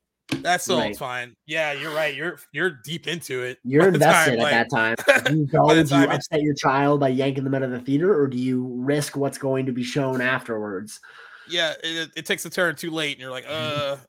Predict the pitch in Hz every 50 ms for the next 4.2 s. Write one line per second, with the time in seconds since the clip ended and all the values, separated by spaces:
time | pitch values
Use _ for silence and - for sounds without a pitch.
0 | _ _ - 147 160 226 - - 254 180 139 185 214 202 165 180 202 170 180 151
1 | 175 185 185 - 190 185 170 165 160 156 156 147 - - 190 190 180 147 151 -
2 | - 151 139 139 135 - 151 139 127 131 - - 175 165 165 151 165 143 131 151
3 | 165 156 - 165 151 147 143 143 143 143 139 147 175 175 165 160 151 143 143 143
4 | 143 143 139